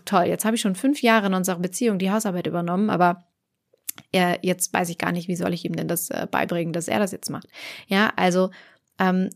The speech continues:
es ist nie zu spät, das alles zu ändern. Aber wenn du die Chance hast, von Anfang an Dinge anders zu machen, dann tu es. Und wenn du jetzt schon irgendwie mittendrin steckst, kannst du auch jetzt alle Schalter umlegen und das nach und nach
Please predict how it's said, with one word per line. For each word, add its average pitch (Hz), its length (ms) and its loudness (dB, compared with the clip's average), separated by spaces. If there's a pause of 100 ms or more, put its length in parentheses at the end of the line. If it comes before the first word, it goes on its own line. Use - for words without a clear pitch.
es 214 120 4
ist 240 140 2
nie 269 120 8
zu 262 140 0
spät, 226 260 2
das 214 140 -2
alles 208 300 0
zu - 180 -2
ändern. 190 500 0 (600)
Aber 190 220 6
wenn 202 120 6
du 220 60 4
die 214 100 2
Chance 220 420 2
hast, 190 140 -2
von 202 140 -4
Anfang 185 340 -6
an 226 180 2
Dinge 190 260 2
anders 196 280 0
zu - 100 -4
machen, 185 520 -2 (440)
dann 185 240 -2
tu - 200 -2
es. - 320 -6 (100)
Und 180 400 0 (360)
wenn 180 240 2
du 175 440 -2 (960)
jetzt 175 400 2
schon 190 160 -2
irgendwie 190 360 0
mittendrin 180 460 -2
steckst, - 440 -4
kannst 180 260 -6
du - 80 -2
auch - 80 0
jetzt - 560 -4
alle 180 180 -2
Schalter 180 380 -2
umlegen 180 520 0 (300)
und 175 120 -2
das 180 140 -2
nach 180 240 0
und - 140 -4
nach 170 380 -2